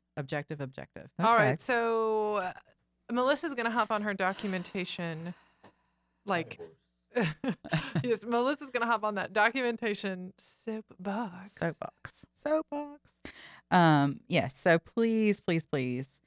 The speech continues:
Speaker 1: document well, document thoroughly. Um, you need to make sure that, that you are mindful of what is subjective data versus objective data, and making sure that you stick with objective data as much as possible.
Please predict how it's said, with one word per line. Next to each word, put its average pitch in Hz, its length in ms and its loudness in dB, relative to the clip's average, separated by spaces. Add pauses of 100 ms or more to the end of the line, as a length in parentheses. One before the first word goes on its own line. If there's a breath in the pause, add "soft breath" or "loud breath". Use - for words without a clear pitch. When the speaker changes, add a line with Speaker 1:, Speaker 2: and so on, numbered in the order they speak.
(640)
Speaker 1:
document 165 640 4
well, 131 440 2 (180)
document 143 440 2 (180)
thoroughly. 190 680 2 (500)
Um, 143 280 6
you 165 180 6
need 180 60 6
to 180 40 6
make 151 200 4
sure 156 300 4
that, 135 240 -2 (200)
that 135 220 4
you 160 360 2
are 143 100 2
mindful 147 480 2
of 139 80 -6
what 143 160 0
is 135 160 0
subjective 156 680 -2
data 131 500 0 (100)
versus 127 440 -4 (240)
objective 131 460 0
data, - 420 -10 (420)
and 143 160 2
making 147 300 0
sure 151 220 -2
that 139 140 -4
you 139 80 -4
stick 139 320 -4 (100)
with 135 220 0 (600)
objective 151 460 0
data 127 360 0
as 135 200 -2
much 151 560 2
as 123 100 -4
possible. - 560 -8